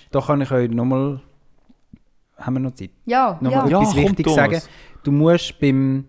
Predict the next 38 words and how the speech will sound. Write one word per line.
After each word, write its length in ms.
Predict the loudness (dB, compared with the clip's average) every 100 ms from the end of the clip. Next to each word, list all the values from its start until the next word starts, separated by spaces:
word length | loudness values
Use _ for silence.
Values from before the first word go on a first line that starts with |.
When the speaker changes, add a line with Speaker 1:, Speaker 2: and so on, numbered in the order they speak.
| _ -20 -4
Speaker 1:
Kommunizieren 720 | 0 0 0 0 2 0 -2
musst 220 | -4 -4
du 60 | -4
die 220 | 0 0
drei 240 | 0 -2 -2
Schritte 320 | -2 -4 -4 -4
trennen. 340 | -4 -6 -10 -18 _ _ -20 -12
Etwas 420 | -8 -6 -8 -8 -6
wahrnehmen, 460 | -6 -4 -2 -4 -6 _ _ _ _ _ _
dann 360 | 0 2 2 -2 -10 _ -2
interpretieren, 1040 | 0 0 -2 -2 -4 -4 -6 -2 0 0
das 100 | -2 -2
machst 240 | -2 -4
du 60 | -6
in 40 |
dir, 300 | -6 -6 -6
oder? 180 | -6 -6
Das 140 | -4
hast 100 | -4
du 40 | -4
jetzt 100 | -10
gerade 140 | -10
beschrieben. 340 | -8 -8 -8 -10 -14 -20 -20 -4
Und 200 | 0 2
nachher, 440 | 2 4 2 0 -6 _ _ _
was 220 | -4 -2
du 80 | -2
damit, 340 | 0 -2 -2 -2
wie 120 | 0
du 100 | 0
mit, 180 | 0 0
damit 220 | -2 0
umgehst, 460 | 0 2 2 2
oder? 160 | 0 0
Und 60 | 0
was 120 | -2
du 100 | -6
zurückgibst. 800 | -2 0 0 -2 0 0 -2 -10